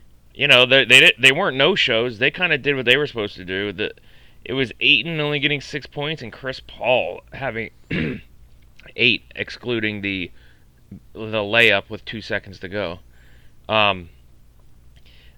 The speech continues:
one thing I wanted to point out was on the other end with Milwaukee having the ball, and Drew, you, you've been all over this, and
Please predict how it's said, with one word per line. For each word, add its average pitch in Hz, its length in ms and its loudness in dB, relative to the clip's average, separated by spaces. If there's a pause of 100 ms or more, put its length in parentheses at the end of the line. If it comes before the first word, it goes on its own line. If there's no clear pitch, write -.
(200)
one 185 200 -4
thing 190 120 -2
I 156 40 2
wanted 143 260 0
to - 60 -18
point 131 200 -4
out 117 240 0
was 107 420 -6 (140)
on 127 180 -4
the 120 140 -2
other 139 240 2
end 98 360 -2 (100)
with 101 440 -8
Milwaukee 110 760 -6
having 98 340 -4
the 98 80 -12
ball, 92 380 -2 (100)
and 107 220 -6
Drew, 117 200 -4
you, 120 340 -4
you've 120 260 -8
been 117 140 -2
all 104 200 0
over 104 220 -2
this, 101 220 -6
and 113 200 -8